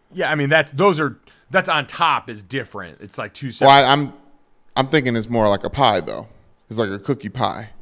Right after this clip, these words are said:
Speaker 1: Well, yeah, it is, but, like, it's not one thing contained in the other. Like,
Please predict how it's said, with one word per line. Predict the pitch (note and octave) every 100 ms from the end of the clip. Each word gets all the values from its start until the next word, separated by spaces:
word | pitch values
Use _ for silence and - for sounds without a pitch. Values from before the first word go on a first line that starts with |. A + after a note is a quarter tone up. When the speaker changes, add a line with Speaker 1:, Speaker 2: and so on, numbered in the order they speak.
| - - - - - -
Speaker 1:
Well, | C#4
yeah, | B3 A#3 C#3
it | C#3+
is, | F3+ C3 A2
but, | E3+
like, | D#3 C#3
it's | C#3+
not | F3 D#3+ C#3+
one | C#3+ D#3+ D3+
thing | E3+ D3
contained | C#3 D3+ C#3 D3 D#3 D3+ C#3
in | B2
the | B2
other. | F3 C#3 B2
Like, | B2+